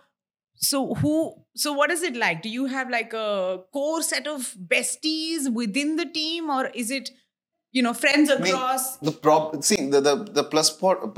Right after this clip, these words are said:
Speaker 2: part of, uh, Hit F M, I, I, I mean, we call it as a Hit family. Uh, we all started together. So we know each other, like, you know, since, uh, the beginning, uh, very, very personally, emotionally. Uh, we used to fight.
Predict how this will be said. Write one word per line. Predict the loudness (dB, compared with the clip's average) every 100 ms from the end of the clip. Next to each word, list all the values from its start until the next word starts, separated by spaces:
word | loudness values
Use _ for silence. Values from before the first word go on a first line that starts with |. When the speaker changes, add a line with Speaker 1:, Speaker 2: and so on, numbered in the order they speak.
| 2
Speaker 2:
part | 4 4
of, | 4
uh, | 4 4
Hit | 4 0
F | 0
M, | -2 -2
I, | -2 -2
I, | 0 -2 -2
I |
mean, | -4 -6 -4
we | -2
call | 2 4 4
it | 2
as | 0
a | 0
Hit | -2 -4
family. | -2 -2 -2 -6 -12 _ -20 _ _
Uh, | -14 -10
we | -2 2
all | 4 2
started | 2 0 0 -6
together. | -8 -10 -12 -16 _ _ -14
So | -6 -2 -2 -2
we | -2 -2
know | -2 -2
each | -4 -4
other, | -4 -6
like, | -6 -8
you | -10
know, | -12
since, | -10 -4 -4 -4 -10 _
uh, | -10 -8 -8 -14 _ -10
the | -8
beginning, | -6 -6 -8 -12 _ _ _ _
uh, | -10 -6
very, | -2 -2
very | -2 -4
personally, | -4 -4 -4 -6 -8 -8 -10 _ _ _
emotionally. | -8 -2 -2 -2 -4 -4 -6 -6 -10 _ _ _ _ -6
Uh, | -2 -2 -2
we | -2
used | -2 -2 -4
to | -8
fight. | -2 -2 -2 -8